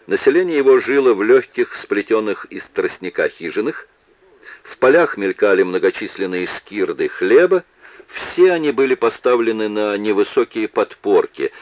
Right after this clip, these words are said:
вероятно, для того, чтобы предохранить их от полевых мышей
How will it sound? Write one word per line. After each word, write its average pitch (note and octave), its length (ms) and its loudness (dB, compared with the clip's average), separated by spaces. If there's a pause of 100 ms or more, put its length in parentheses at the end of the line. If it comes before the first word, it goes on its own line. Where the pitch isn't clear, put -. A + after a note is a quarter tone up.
(160)
вероятно, E3+ 540 0
для B2 160 -4
того, C3+ 240 0
чтобы G#2+ 360 0
предохранить G#2+ 840 -2
их - 320 -8
от - 200 -4
полевых F#2 480 -2
мышей F3 540 0